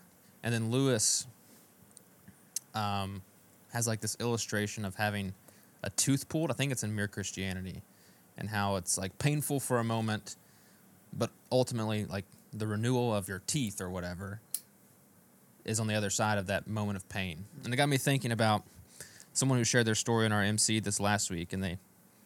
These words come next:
described a really, like, traumatic situation that they had not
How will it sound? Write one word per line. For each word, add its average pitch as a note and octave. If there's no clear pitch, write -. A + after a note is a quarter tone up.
described D3+
a B2+
really, C3+
like, B2
traumatic B2
situation G#2
that G#2+
they B2
had A2+
not A2